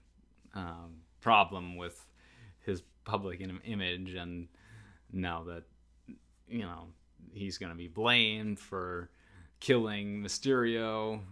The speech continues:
who was never, you know, never proven to be a villain. Uh, he, he, it's, you know, us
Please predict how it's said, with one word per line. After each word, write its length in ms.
who 220
was 260
never, 260
you 120
know, 160
never 320
proven 600
to 80
be 180
a 20
villain. 540
Uh, 280
he, 200
he, 500
it's, 300
you 100
know, 200
us 240